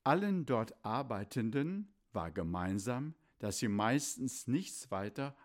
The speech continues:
als ihre Arbeitskraft besaßen. Folgen von Arbeitsunfällen, Krankheiten und so weiter waren für sie besonders schlimm. In solchen Fällen wurden sie entlassen und bekamen von keiner Seite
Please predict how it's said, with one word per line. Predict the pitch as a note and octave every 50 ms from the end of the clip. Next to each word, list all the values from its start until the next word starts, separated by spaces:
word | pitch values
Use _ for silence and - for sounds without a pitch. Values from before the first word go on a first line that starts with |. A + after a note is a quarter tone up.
| _ _
als | - C3+ - C3
ihre | - D#3+ D3 C3+ C#3+ - - G#2
Arbeitskraft | F#2 E2+ E2 F2+ E2+ F2 - - - - - E2 D#2+ - - _ _
besaßen. | - E2 E2 - E2 D#2+ E2+ E2 - - - - - - _ _ _ _ _ _ _ _ _ _ _ _ _ _ _ _ _ - - - - _
Folgen | - - D3 D3+ E3+ F#3+ F#3+ F3 C#3 A2
von | - - - - - _
Arbeitsunfällen, | - A2+ C#3 D3+ A2+ F#2 E2+ F2 - - - A#2+ C3+ E3 E3+ - - - F#2 D#2+ D#2+ D#2 D2+ D#2 - - _ _ _ _ _ _ -
Krankheiten | - - G#2+ C3 D#3 E3+ - - A2 F#2+ E2+ F2+ - F2+
und | F2+ F#2 -
so | - A#2+ G2+ F2+
weiter | G#2+ A2 A2 - C#3 B2+ A#2+ A#2+ - _ - - - _ -
waren | G#2 F#2 F#2 F2 G#2 G2+
für | F#2 - A2+ G#2+
sie | E2+ F2 G2 G2 G#2+ - -
besonders | A2 A#2+ G#2 G#2 A#2 A#2 A2+ F2 D#2+ D2+ D2+
schlimm. | - - - E2 D2 - - - C3 - _ _ _ _ _ _ _ _ _ _ _ _ _ _ - _
In | - C3+
solchen | A2+ G#2 C#3 D3+ F#3 F#3 - F#3+ F3 D#3
Fällen | - - A#2 G2+ G#2 A2 A2+ A#2 A#2+ B2 - - - _ _ -
wurden | A#2 A2+ A2 G#2+
sie | F#2+ F#2 A2+ - -
entlassen | G#2+ C3 D3 D3 - A#2 G#2+ A#2 - - - D#3 F3 F#3 F3 - _ _ _ _ _
und | - A2 G2+
bekamen | A2+ B2 A2+ A2 - C3+ B2+ A#2+ B2+ C3+ B2+
von | - - A2 F#2+ F#2+ -
keiner | - - A2+ A2+ C3 D3+ D#3+ D3+ B2
Seite | G2 A2+ G2 G2 G2+ G2+ - B2 A#2+ G#2+